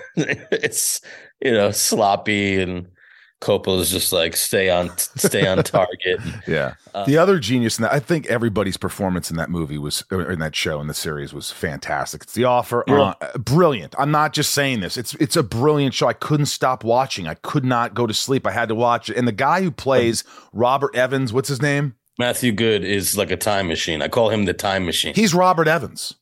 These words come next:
Speaker 1: Yeah,
Speaker 2: He's
Speaker 1: yeah.
Speaker 2: fucking Robert Evans. I saw the Robert Evans documentary, The Kid Stays in the Picture. I've heard him talk. I've heard, he is Robert Evans.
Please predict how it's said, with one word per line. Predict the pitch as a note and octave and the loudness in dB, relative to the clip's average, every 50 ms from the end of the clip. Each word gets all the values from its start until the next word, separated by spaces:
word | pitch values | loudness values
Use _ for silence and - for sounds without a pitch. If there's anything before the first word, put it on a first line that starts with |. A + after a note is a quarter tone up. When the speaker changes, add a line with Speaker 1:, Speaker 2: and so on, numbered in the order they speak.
| _ - | _ -2
Speaker 1:
Yeah, | - G2 | 2 4
Speaker 2:
He's | G2+ - - E2+ E2+ | 4 4 4 4 2
Speaker 1:
yeah. | D#2 | 2
Speaker 2:
fucking | - - - F#3+ F#3+ F#3+ - G3+ G3 F#3+ F#3+ F#3 E3 - - | 0 0 0 0 0 0 2 2 2 4 4 2 0 -2 -6
Robert | G#2+ G#2 C3 D3 D3+ D#3 D#3 C#3 E3 E3 D#3 _ - | -2 2 4 4 6 4 4 2 0 0 0 _ 0
Evans. | D3 D3+ D3 C#3+ B2+ G2+ G2+ | 0 2 2 2 0 0 0
I | A2+ B2+ | 0 -2
saw | A#2 - - F3 E3+ E3+ E3+ D#3+ | 0 0 2 2 4 4 2 2
the | C3+ B2+ A#2+ | 0 0 2
Robert | B2 B2+ B2+ A2 B2 A#2 | 2 2 2 2 2 0
Evans | G#2+ G2 G2+ G2 F2 | 0 0 -2 -4 -2
documentary, | B2 A2+ G2 - - A#2 C3 C#3+ D3+ D3+ D3 C3+ | -2 -2 -2 -2 -2 0 0 2 2 2 0 0
The | A2 | -2
Kid | - - A#2+ - | -2 -4 -4 -4
Stays | - A2+ G#2+ F#2+ | -2 -2 -2 -2
in | F#2 G2+ | -2 -4
the | F#2+ | -4
Picture. | - - F3 D#3 - - E3+ C#3+ - - - - - - | -2 -2 -2 0 0 0 0 -2 -2 -6 -20 -16 -8 -4
I've | - A#2 - | -4 -4 -2
heard | - B2+ C#3+ C#3+ B2+ | 0 0 0 0 0
him | A#2+ A2+ G2 | 0 -2 -2
talk. | - - D#3 E3 F3+ F3 | -2 2 2 4 2 2
I've | - G#2+ - | 0 -6 -2
heard, | B2 D3 C#3 - - - - _ _ _ - | -2 -2 -2 -4 -10 -20 -20 _ _ _ -4
he | - G#3+ C4 C#4 | 0 2 2 4
is | B3+ A#3+ F3+ D#3+ | 2 2 2 4
Robert | F3+ F#3+ G#3 G#3+ F3 D#3+ E3 | 4 4 4 4 4 4 4
Evans. | G3+ A#3 F#3 A#2+ - - - - | 4 2 2 -2 -10 -10 -10 -10